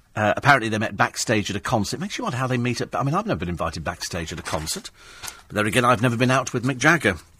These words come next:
Merely time, I should imagine. Aldi have decided to double their size by twenty twenty-one. They're gonna pile more pressure on all the supermarkets. They reckon that they will have double store numbers to a thousand. They've only got five hundred at the moment. I always thought it was more,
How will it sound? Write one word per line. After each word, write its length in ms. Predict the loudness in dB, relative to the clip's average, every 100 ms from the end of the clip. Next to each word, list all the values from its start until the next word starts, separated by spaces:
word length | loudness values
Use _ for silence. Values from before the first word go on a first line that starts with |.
| -8
Merely 280 | -6 -4 -4
time, 420 | -2 2 2 0
I 60 | -2
should 160 | -2
imagine. 300 | 0 0 0 -2 4
Aldi 520 | 6 6 4 0 -2 -6 _ _ _ _ _ _ _ _
have 180 | -8 -6
decided 560 | 0 4 4 2 -4
to 240 | -2 -2 -2
double 440 | 4 4 6 4
their 140 | 2 -2
size 380 | 2 2 2
by 100 | 0
twenty 380 | -2 -2 -2 -2
twenty-one. 720 | -2 -2 -2 -2 6 6 6 2 -8 -2
They're 100 | 0
gonna 120 | 2
pile 380 | 4 6 6 6
more 220 | 2 2
pressure 420 | 4 4 4 4
on 80 | 4
all 100 | 2
the 60 |
supermarkets. 840 | 0 0 0 2 2 0 -6 -6 -8 -12 -20 2
They 120 | 6
reckon 440 | 8 6 4 2 2
that 100 | 2
they 120 | 2
will 200 | 4 2
have 400 | 2 4 2 4
double 280 | 4 4 0
store 300 | 2 2 4
numbers 220 | 0 0
to 100 | -2
a 40 |
thousand. 640 | -4 2 4 6 4 0 -4
They've 100 | -4
only 140 | -2
got 100 | -4
five 260 | 0 2 4
hundred 280 | 2 2 0
at 20 |
the 80 | 2
moment. 200 | 4 4
I 40 |
always 180 | 4 2
thought 160 | -2
it 60 | -2
was 100 | -2
more, 220 | 0 0